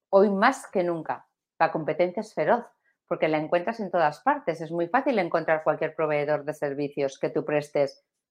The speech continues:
desde el móvil, en internet. Coges el teléfono y te metes en cualquier buscador, pones el servicio y además de aparecerte un montón de potenciales proveedores, además están a-, eh, eh, cerca del lugar de residencia tuyo, ¿verdad?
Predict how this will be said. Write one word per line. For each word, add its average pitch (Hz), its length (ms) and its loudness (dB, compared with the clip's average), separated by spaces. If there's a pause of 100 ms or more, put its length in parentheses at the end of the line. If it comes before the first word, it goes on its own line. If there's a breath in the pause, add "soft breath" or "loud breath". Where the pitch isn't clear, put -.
desde 160 260 4
el 139 100 0
móvil, 147 460 -2 (340)
en 170 140 -2
internet. 139 500 -2 (120)
Coges 160 300 -4
el 143 120 -2
teléfono 262 680 2 (400)
y 180 120 -8
te 175 100 4
metes 180 260 0
en 165 120 -6
cualquier 151 300 0
buscador, 156 680 0 (400 loud breath)
pones 185 320 8
el 151 100 0
servicio 190 720 0 (580)
y 180 140 4
además 170 360 4
de 349 60 4
aparecerte 269 600 2
un 180 100 0
montón 156 680 4 (180)
de 151 80 0
potenciales 147 580 -2
proveedores, 190 840 0 (140)
además 240 420 6
están 254 500 -4
a-, 139 240 2
eh, 143 220 -4
eh, 160 540 -6
cerca 226 340 4
del 151 160 0
lugar 156 320 4
de 160 100 2
residencia 151 640 -2
tuyo, 139 300 0
¿verdad? 143 360 0